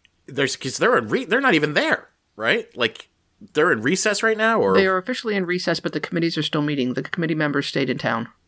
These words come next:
Speaker 1: Yeah, something is, something is up. Mainly because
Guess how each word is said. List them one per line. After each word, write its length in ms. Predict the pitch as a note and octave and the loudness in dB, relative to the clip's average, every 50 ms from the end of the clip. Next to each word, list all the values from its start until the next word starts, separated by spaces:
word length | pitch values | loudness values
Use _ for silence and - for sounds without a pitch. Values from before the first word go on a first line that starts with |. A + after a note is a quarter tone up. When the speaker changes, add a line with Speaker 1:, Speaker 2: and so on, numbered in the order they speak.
| _ _ _ | _ _ _
Speaker 1:
Yeah, 300 | B2 A#2+ C#3+ C#3 B2 G#2+ | -6 -2 0 2 2 2
something 460 | - - - F#3+ A#3 G#3 G#3+ G#3+ D#3 | 0 -2 -2 -2 -2 -2 -4 -8 -10
is, 140 | G2+ B2 - - | -10 -8 -6 -4
something 340 | - G#3+ A3 F#3+ F#3 D#3+ C#3+ | -2 -2 -2 -2 -2 -2 -2
is 140 | A#2+ G2+ G#2+ | -2 -2 -2
up. 300 | G2 F#2+ E2 D#2 - - - _ _ _ _ - | -2 -2 -4 -4 -8 -14 -20 _ _ _ _ -10
Mainly 400 | C3+ C3+ D3 D#3+ F3+ F#3+ F3 D3+ | -4 0 2 2 2 2 0 0
because 560 | C3 B2+ A2+ - C3 A#2+ A2+ A2 G#2+ G2+ - | 0 0 0 0 0 2 2 2 0 -2 -4